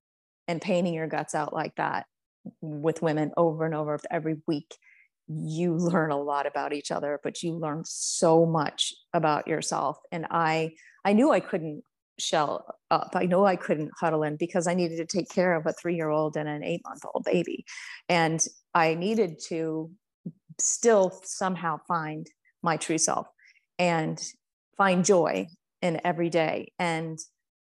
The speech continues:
that's what that painting and that, that process did for me. And then my kids still somehow saw a happy mom, you know, I cried, <laughs> but I was,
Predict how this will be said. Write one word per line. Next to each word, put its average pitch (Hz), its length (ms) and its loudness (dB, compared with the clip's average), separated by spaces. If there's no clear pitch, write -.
that's 196 360 0
what 190 160 -6
that 202 180 -2
painting 170 520 -6
and 175 80 4
that, - 140 0
that 180 140 2
process - 460 0
did 180 240 0
for - 120 -6
me. 165 320 -4
And 180 140 4
then 165 420 0
my 165 180 0
kids 180 360 0
still - 480 2
somehow 190 420 -2
saw 185 460 -2
a 180 40 -10
happy 190 300 -6
mom, 185 360 -4
you 185 100 -8
know, 196 260 -2
I 185 60 -2
cried, 196 580 4
<laughs> 320 100 -8
but 302 360 6
I 269 80 8
was, 262 280 4